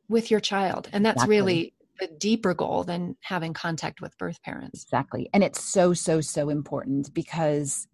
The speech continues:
Speaker 2: kids are thinking about their biology. They're thinking about their birth parents. They're wondering if they have siblings. I mean, they, they are. They absolutely are.
Speaker 1: The, uh, the, yeah, you wrote a, an article once called Adoptees Are in Reunion, Whether They're Searching or Not.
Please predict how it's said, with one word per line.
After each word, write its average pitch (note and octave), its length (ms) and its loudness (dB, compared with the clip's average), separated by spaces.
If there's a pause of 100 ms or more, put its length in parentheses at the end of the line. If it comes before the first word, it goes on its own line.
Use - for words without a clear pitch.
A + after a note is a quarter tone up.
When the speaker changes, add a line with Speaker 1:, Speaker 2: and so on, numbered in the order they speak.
(220)
Speaker 2:
kids F#3 500 0
are D3+ 260 4 (200)
thinking E3 340 0
about C3+ 340 -2
their C#3 160 0
biology. C#3 640 -2
They're C#3+ 200 -4 (160)
thinking D#3 280 -2
about C#3 220 -2
their C#3 140 0
birth C3 260 -6
parents. - 420 -8
They're D3+ 200 -4
wondering D#3 460 0
if D3+ 120 -4
they D3+ 140 2
have C#3+ 180 0
siblings. - 720 -6 (120)
I D3+ 40 -4
mean, D3+ 140 0
they, D#3 240 -2
they D3 160 2
are. C#3 440 4 (300)
They D3 60 -4
absolutely C#3+ 600 -4
are. C3+ 320 -4 (600)
Speaker 1:
The, A#3 160 2
uh, A#3 60 8
the, G#3+ 360 6
yeah, A#3+ 180 8
you G3 160 6
wrote A#3+ 200 8
a, F#3 320 8
an G3+ 140 2
article G#3+ 340 4
once - 240 2
called E3+ 300 4
Adoptees F#3+ 560 2
Are F#3+ 160 2
in F#3+ 220 2
Reunion, E3+ 520 2
Whether E3+ 240 0
They're E3 140 0
Searching F3 440 -2
or D#3+ 100 -2
Not. D#3+ 420 -4